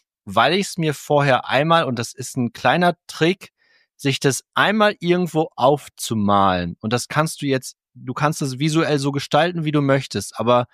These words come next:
ich stelle mich dann meistens an ein Whiteboard und mal das eben einmal drauf. So, mach ich ein Foto davon, wisch wieder weg, mach den nächsten Prozess.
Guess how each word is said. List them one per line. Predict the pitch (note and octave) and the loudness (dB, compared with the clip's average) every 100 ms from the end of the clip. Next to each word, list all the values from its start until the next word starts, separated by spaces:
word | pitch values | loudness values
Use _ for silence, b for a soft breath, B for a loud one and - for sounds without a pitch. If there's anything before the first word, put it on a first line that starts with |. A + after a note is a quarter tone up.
| b b b | b b b
ich | - D3 | -8 -6
stelle | - D3+ | 2 2
mich | D3+ C#3 | 2 0
dann | C#3 | 2
meistens | C3 C3 C#3 C#3 | 4 2 0 -6
an | C3 B2 | -4 -2
ein | A#2 | 0
Whiteboard | A2 D3 - - D#3+ F3+ | 2 2 -2 0 2 2
und | D#3 A#2+ | 0 0
mal | A2+ B2+ | 2 2
das | C#3+ - | 0 -2
eben | G2+ A#2+ D3 - | -6 -6 -6 -6
einmal | G2 A2 C3+ | -4 0 0
drauf. | B2 G2 F#2 E2+ - _ _ | -2 0 2 0 -6 _ _
So, | - F#2 D#2 - _ _ | -2 0 0 -4 _ _
mach | G#2+ | -2
ich | A2 | -2
ein | G2+ | 0
Foto | C#3+ F3+ | 0 2
davon, | F#3 F#3 F3+ G3+ C4+ - _ | 2 2 2 2 0 -8 _
wisch | B2 - | -4 -4
wieder | B2 A2+ | -2 0
weg, | A2+ E3 - | 2 0 -2
mach | C3+ | -6
den | D3 | -4
nächsten | A#2 G2+ - G2+ | -4 -4 -6 -12
Prozess. | - - - - | -12 -10 -12 -12